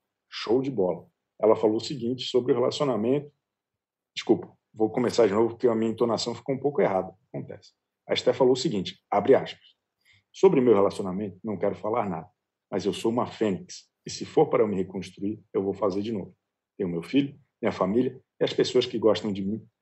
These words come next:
admiram meu trabalho, e é isso. Fui lá, fui eu. Tenho certeza que representei muita gente." Fecha aspas. É uma, é uma declaração poderosa, uma declaração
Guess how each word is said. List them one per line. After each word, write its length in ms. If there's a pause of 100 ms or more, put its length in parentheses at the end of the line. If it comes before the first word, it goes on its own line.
admiram 380
meu 160
trabalho, 560
e 60
é 80
isso. 260 (220)
Fui 100
lá, 400
fui 240
eu. 260 (280)
Tenho 120
certeza 460
que 140
representei 680 (360)
muita 240
gente." 400 (220)
Fecha 440
aspas. 360 (580)
É 40
uma, 460
é 60
uma 380 (120)
declaração 560
poderosa, 640
uma 160
declaração 760